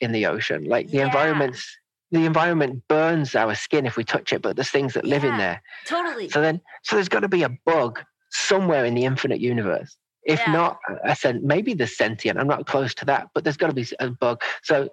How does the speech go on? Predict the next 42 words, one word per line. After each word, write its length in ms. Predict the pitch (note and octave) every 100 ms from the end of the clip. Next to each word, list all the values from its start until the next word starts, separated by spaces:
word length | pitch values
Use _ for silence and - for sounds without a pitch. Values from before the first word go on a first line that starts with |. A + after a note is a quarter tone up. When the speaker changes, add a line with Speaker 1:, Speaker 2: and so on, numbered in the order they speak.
| -
Speaker 1:
that 160 | C#3+ F#3
would 140 | C3+
be 100 | G#2+
an 80 | G2
alien. 380 | C#3 E3+ G#2+ F#2
A 80 |
bug 320 | F#2+ C#3+ D3+ A#2
would 100 | F#2+
be 120 | F2
an 100 | G2+
alien. 340 | B2+ A2 D#3 -
Speaker 2:
Yeah, 300 | D#4+ D#4+ A#3 F3+ -
totally. 440 | E4 D#4 B3+ F#3 -
I 320 | - B3+ C#4 - - -
agree 400 | - B3+ B3+ A3
with 240 | A3 A#3
that 200 | A#3 A3+
a 60 | G#3+
hundred 280 | A#3+ A3+ G#3
percent. 320 | G3 F#3 -
There 180 | B3+ D4
is, 200 | D#4 C4
like, 240 | C4+ B3+
yeah, 180 | C#4 B3+
that, 300 | A3 A3 G#3+ - _ _ G3
like, 220 | G#3+ G3
lake 400 | G3+ A#3+ B3 -
of 160 | A3+ G3+
acid 680 | F#3 A3 - F#3+ F#3+ F#3+ - _ _ _
somewhere, 760 | - A3 G#3 G#3 G3 F#3 - - - - -
uh, 60 |
um, 400 | A3+ G3+ F3+ F3+ - _ -
I 140 | A3
think 240 | B3+ A#3+
in, 160 | G#3+ G#3+
like, 260 | G3 F#3 - -
the, 300 | G#3+ G3+ G3+ _ _ _ _ _ _ _ _ _ _ _
I 120 | G#3 G#3+
don't 180 | -
know, 160 | G3 A#3+
somewhere 460 | - B3+ B3+ A#3+ G#3
that's 300 | G#3 G3+